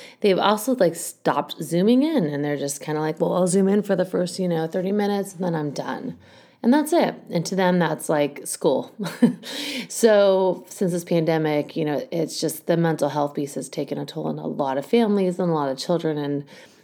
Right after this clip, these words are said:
I just wanna under-, like, I want people to understand that this is, this is a real thing. You know, I know that people talk about it, but understand, like, I'm in people's homes and kids, like, even the thought of going back to school is just like,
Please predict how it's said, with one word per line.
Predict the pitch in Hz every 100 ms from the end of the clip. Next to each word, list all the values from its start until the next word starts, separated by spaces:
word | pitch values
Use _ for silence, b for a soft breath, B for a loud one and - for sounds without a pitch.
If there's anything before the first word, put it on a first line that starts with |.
| -
I | 190
just | 190 220 269
wanna | 262
under-, | 247 202 190 185 -
like, | 170 -
I | 185
want | 202
people | 196 202
to | 214
understand | 180 170 165 151
that | 135 -
this | 180 180
is, | 185 180 -
this | 180 202
is | 226
a | 226
real | 160 147
thing. | 143 - - - b b b b b b _
You | 196 170
know, | 160 151
I | 151
know | 165 165
that | 165 156
people | 165 151
talk | 170 208 220
about | 202 190 185
it, | 185 180
but | 165 -
understand, | - - 180 175 175 160
like, | 160
I'm | 180 208
in | 240
people's | 254 254 247
homes | 170 165 151 147
and | 139 156
kids, | - 180 170 - B B B B B _ _ _ - - -
like, | 185
even | - 202 233
the | 214
thought | - 175 175
of | 170
going | 170 160 151
back | 147 147
to | 135
school | - - 147 139
is | 127
just | 127
like, | 143